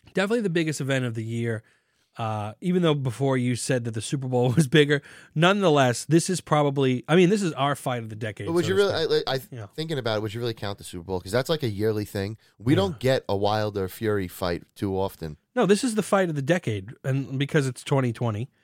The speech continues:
Speaker 1: you know, we get, we get to say that because there's no bigger fight than, than this one right now. So obviously, you saw the full first fight, right,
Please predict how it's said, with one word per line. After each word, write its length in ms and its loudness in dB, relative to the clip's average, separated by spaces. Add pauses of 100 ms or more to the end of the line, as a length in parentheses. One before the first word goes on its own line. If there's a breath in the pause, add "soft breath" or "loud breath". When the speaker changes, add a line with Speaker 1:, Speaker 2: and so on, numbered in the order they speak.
(340)
Speaker 1:
you 80 -6
know, 100 0
we 100 2
get, 160 2
we 140 0
get 160 -2
to 80 -2
say 240 0
that 240 -6
because 300 -10
there's 160 -8
no 100 -6
bigger 240 -8
fight 280 -6
than, 280 -6
than 220 -4
this 240 -4
one 120 -2
right 160 -8
now. 220 -6 (440 loud breath)
So 360 4
obviously, 500 2
you 200 -2
saw 300 0
the 80 -6
full 220 0
first 340 -4
fight, 320 0 (560)
right, 380 2